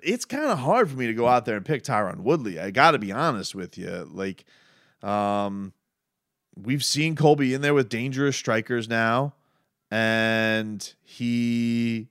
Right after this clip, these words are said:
has looked fantastic. He's put on a pace that's hard to keep up.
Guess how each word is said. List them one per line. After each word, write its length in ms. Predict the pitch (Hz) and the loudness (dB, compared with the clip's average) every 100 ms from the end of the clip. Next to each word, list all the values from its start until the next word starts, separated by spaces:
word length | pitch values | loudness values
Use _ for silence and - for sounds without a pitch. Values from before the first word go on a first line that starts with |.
| _ 107 | _ -8
has 260 | 110 104 | -8 -4
looked 220 | 117 120 | -4 -4
fantastic. 800 | - 123 110 117 151 160 - 104 | -4 -4 -2 0 0 -2 -6 -12
He's 260 | - 113 113 | -10 -8 -8
put 240 | - 123 | -4 0
on 160 | 127 127 | 0 0
a 60 | |
pace 500 | 127 117 107 120 - - - - _ | -4 -4 -4 -4 -8 -12 -20 -20 _
that's 180 | 113 107 | -6 -4
hard 240 | - 113 117 | -2 0 0
to 80 | 120 | -2
keep 280 | 131 123 | -2 0
up. 280 | 104 110 - | 2 2 0